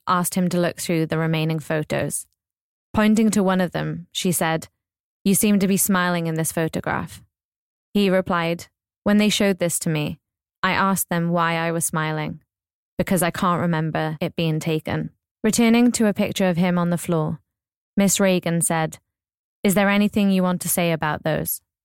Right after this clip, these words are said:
He said, "It's just a bit weird because I can't remember any of it. I can't understand why I would be on the floor in what is a normal-looking room. He had his own studio out back,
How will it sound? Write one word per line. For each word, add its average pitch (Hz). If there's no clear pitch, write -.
He 196
said, 180
"It's 202
just -
a 220
bit 196
weird 170
because 185
I 185
can't 185
remember 175
any 165
of 156
it. -
I 185
can't 208
understand 165
why 170
I 170
would 170
be 180
on 180
the 175
floor 156
in 180
what 175
is 180
a 180
normal-looking 170
room. 156
He 196
had 196
his 196
own 180
studio 156
out 160
back, 156